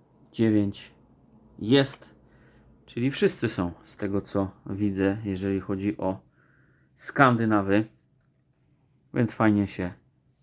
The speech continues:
złożyło. Ok, moi kochani, dajcie znać, co myślicie odnośnie, e, dzisiejszego unboxingu tego nordyckiego display boxa. Także ja się cieszę, bardzo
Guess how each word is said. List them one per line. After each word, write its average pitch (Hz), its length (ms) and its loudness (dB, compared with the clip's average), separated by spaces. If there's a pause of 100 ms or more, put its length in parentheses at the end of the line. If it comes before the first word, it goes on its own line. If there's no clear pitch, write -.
(440)
złożyło. 120 800 6 (1400)
Ok, 190 160 6 (100)
moi 233 180 4
kochani, 185 340 4
dajcie 196 400 4
znać, 175 340 0
co 165 200 0
myślicie 147 720 0
odnośnie, 123 1080 2 (680)
e, 107 220 2
dzisiejszego 113 680 -2 (140)
unboxingu 123 760 2 (180)
tego 104 580 -2
nordyckiego 113 1000 0
display 113 480 -2
boxa. 104 400 -4
Także 104 280 -4
ja 135 120 4
się 143 140 -2
cieszę, 123 360 -2 (440)
bardzo 107 480 4